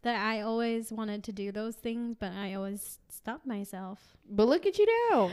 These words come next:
Speaker 1: But now we finally did it.
Speaker 2: <laughs>
Speaker 1: I can't believe we're actually doing this.
Speaker 2: Yes, you're doing all of those things. You're,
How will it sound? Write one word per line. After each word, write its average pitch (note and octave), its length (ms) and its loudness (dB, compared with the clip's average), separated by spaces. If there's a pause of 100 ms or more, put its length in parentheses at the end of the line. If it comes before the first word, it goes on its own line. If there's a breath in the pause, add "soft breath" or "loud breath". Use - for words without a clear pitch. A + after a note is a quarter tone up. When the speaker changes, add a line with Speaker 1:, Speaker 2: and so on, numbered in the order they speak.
(120)
Speaker 1:
But C#4+ 160 8
now F#4 260 10
we G4+ 140 8
finally G#4 380 4
did G4+ 280 8
it. C4 840 8
Speaker 2:
<laughs> - 20 -6
Speaker 1:
I B3+ 80 4
can't E4 280 4
believe G4 160 2
we're F4 100 4
actually C#4+ 360 0
doing C4+ 300 2
this. F#3+ 280 -2
Speaker 2:
Yes, C4 360 2
you're B3 80 2
doing C4+ 400 4
all A#3 320 8
of A#3 60 0
those A3+ 260 4
things. G#3 480 0
You're, F#3+ 160 -2